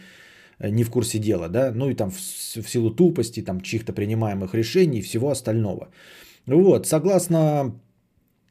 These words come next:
существующим, э, представлениям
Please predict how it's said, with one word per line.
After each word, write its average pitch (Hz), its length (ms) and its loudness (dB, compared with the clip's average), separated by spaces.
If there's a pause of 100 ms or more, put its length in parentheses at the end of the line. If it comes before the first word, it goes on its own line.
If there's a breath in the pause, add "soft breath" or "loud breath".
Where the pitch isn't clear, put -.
(460)
существующим, 120 1080 0
э, 107 180 -4 (280 soft breath)
представлениям 123 960 0